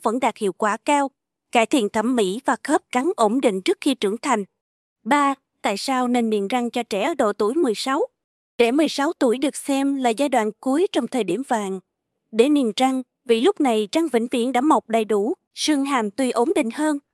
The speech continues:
so với mười lăm tuổi, nhưng vẫn còn độ mềm dẻo nhất định, nên quá trình dịch chuyển răng khi chỉnh nha vẫn diễn ra thuận lợi, hiệu quả cao hơn nhiều so với khi niềng răng ở tuổi trưởng thành. Niềng răng ở giai đoạn này để sắp xếp lại răng đều đặn, cải thiện khớp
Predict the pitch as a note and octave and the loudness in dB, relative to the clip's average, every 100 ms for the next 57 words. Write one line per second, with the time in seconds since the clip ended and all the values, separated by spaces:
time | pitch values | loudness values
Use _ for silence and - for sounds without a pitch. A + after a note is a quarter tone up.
0 | _ _ - D4 C4+ G#4 G#4+ B3+ C#4 C4+ | _ _ -2 0 2 2 2 0 -4 -2
1 | B3 G#3+ D#4+ _ _ - D4 D4 A#3+ - | 0 0 -4 _ _ -2 -2 0 -2 0
2 | D4 G#3+ G#3+ B3 A3 G#3 G#3+ G3+ C#4+ - | -2 0 -2 -2 -2 0 -2 0 -2 -2
3 | C#4 F#3+ F3+ _ _ - D4+ C#4 E4 G#4+ | -2 -2 -4 _ _ -4 -2 -2 -2 -2
4 | D4+ A3 G#3+ - A3+ B3+ D#4 C#4+ C4 _ | -2 -2 -4 -2 -4 -2 0 0 -2 _
5 | _ - D4 C4+ A3+ A#3+ E4 C4+ B3 A#3 | _ -2 0 0 -2 0 0 2 0 -2
6 | B3 A3 A#3 C#4+ B3+ - G3 G3+ G#3+ F#3 | -2 -4 -2 0 -2 -2 -2 0 0 -2
7 | F3+ _ _ _ _ _ C#4+ B3 B3+ A3 | -4 _ _ _ _ _ -2 0 0 0
8 | - E4 D#4+ E4 D#4 C4+ A#3 G3+ C#4 C4 | 0 0 0 0 0 2 2 0 0 0
9 | F#4 - D#4 C4 A#3+ G#3 B3+ A#3 A3 B3+ | -2 0 0 2 0 0 0 0 -2 -2
10 | A3 A3 - G#3 A#3 C#4+ G3+ - _ _ | 0 0 -2 -4 -2 -2 -4 -8 _ _
11 | - A#3+ G#3+ B3 A#3 A3 C4+ E4+ B3+ G3 | -4 -2 0 0 0 0 2 2 2 0
12 | G#3+ G#3 G3 G#3+ - F#4 - A4 A#3 F#3+ | 0 0 0 -2 -2 -4 0 0 2 0
13 | C4+ C#4 B3+ A#3+ G3 G3 F#3 - _ _ | 0 -2 0 0 0 -4 -4 -12 _ _
14 | _ - A#3 D#4+ C4+ F#3+ - F4 | _ -2 0 0 0 -2 0 -2